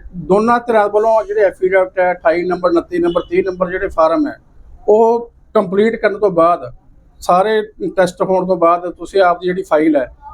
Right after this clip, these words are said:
ਉਹ ਡੀ ਟੀ ਓ ਦਫ਼ਤਰ, ਆਰ ਟੀ ਓ ਦਫ਼ਤਰ, ਜਿੱਥੇ ਵੀ ਤੁਹਾਡਾ ਨੇੜੇ ਜੋ, ਜੋ ਵੀ ਤੁਹਾਨੂੰ ਲੱਗਦਾ ਹੈ,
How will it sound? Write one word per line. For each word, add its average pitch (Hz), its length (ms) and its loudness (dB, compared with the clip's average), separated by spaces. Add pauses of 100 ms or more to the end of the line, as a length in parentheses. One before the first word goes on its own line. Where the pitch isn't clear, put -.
(240)
ਉਹ 208 380 2
ਡੀ 190 200 0
ਟੀ 190 80 0
ਓ 202 80 4
ਦਫ਼ਤਰ, 190 260 0
ਆਰ 180 120 4
ਟੀ 190 120 -8
ਓ 185 40 -6
ਦਫ਼ਤਰ, 175 280 -4
ਜਿੱਥੇ - 200 -8
ਵੀ 180 100 0
ਤੁਹਾਡਾ 160 300 2
ਨੇੜੇ 165 280 2
ਜੋ, 156 200 -6
ਜੋ 165 180 -4
ਵੀ 180 80 -8
ਤੁਹਾਨੂੰ 170 200 0
ਲੱਗਦਾ 151 220 0
ਹੈ, - 160 0